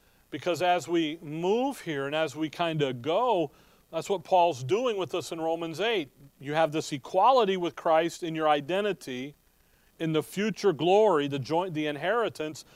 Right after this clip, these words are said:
but you're also gonna have this equality with him now as you suffer, and that's the, that's the design and the intent to correct, to adjust your thinking.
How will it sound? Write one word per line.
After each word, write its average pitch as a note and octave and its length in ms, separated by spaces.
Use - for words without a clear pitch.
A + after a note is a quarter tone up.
but E3 180
you're F#3+ 100
also A#3 340
gonna G3 180
have F3 260
this F3 220
equality F3+ 520
with F3 220
him D#3+ 240
now F3 540
as D#3+ 200
you D#3+ 100
suffer, F3+ 640
and E3 120
that's F#3 240
the, D#3 360
that's F#3+ 320
the G3 120
design E3+ 640
and E3+ 120
the E3 120
intent G#3 420
to D#3 180
correct, E3 480
to F#3+ 160
adjust C#3 600
your G#3 120
thinking. E3 580